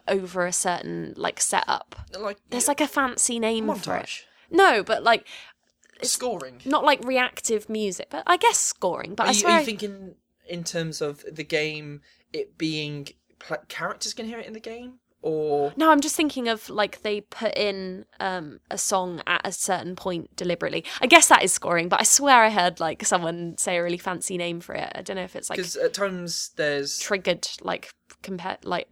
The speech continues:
Speaker 1: depending on what you do
Speaker 2: It's,
Speaker 1: or
Speaker 2: weirdly enough, Watch Dogs two does that. Like, uh, there are certain missions.
Speaker 1: Oh, I
Speaker 2: 'Cause
Speaker 1: know Ode to Joy features in one mission, right?
Speaker 2: Yeah.
Speaker 1: Yeah.
Speaker 2: There's, there's
Speaker 1: I think
Speaker 2: other
Speaker 1: that
Speaker 2: good
Speaker 1: was in
Speaker 2: stuff.
Speaker 1: a trailer for the game.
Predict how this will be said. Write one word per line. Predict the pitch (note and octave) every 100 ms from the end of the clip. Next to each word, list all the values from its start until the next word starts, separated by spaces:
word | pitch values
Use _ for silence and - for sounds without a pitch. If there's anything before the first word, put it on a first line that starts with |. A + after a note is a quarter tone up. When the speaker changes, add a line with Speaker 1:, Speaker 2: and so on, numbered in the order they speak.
| -
Speaker 1:
depending | G3 F#3 E3+ E3
on |
what | E3+ -
you | F3+
do | F#3
Speaker 2:
It's, | F3 F3 G#3
Speaker 1:
or |
Speaker 2:
weirdly | G3 G3 G3+
enough, | F3 E3 -
Watch | D#3+ -
Dogs | D#3 -
two | - D3+ D3
does | D3 D3
that. | C#3 C#3 _ -
Like, | D3+ C#3 - - - -
uh, | -
there | D3
are | C#3
certain | C#3 D#3+ C#3+ D3
missions. | C#3 - C#3 C3+ - - _ _ - - -
Speaker 1:
Oh, | A#3+ A3+ G#3
I | G#3+
Speaker 2:
'Cause | A3+
Speaker 1:
know | A3 G#3+ G3+ -
Ode | G#3 F3+
to | G#3
Joy | E3 F#3 F3+ F3 F3+ - _
features | F#3 D#3+ - F3
in | E3+ E3
one | D#3+ D#3
mission, | F3 - -
right? | - - F3 - -
Speaker 2:
Yeah. | E3 D3+ C#3+
Speaker 1:
Yeah. | F#3 E3+ D#3+
Speaker 2:
There's, | F3 E3
there's | F#3 F3
Speaker 1:
I | F3
think | E4
Speaker 2:
other | D#4+
Speaker 1:
that | C#4
Speaker 2:
good |
Speaker 1:
was | B3 B3
in | A3
Speaker 2:
stuff. | G#3 G3+ G3
Speaker 1:
a |
trailer | A3+ G3 F3
for | E3+ F#3
the | E3
game. | - F3+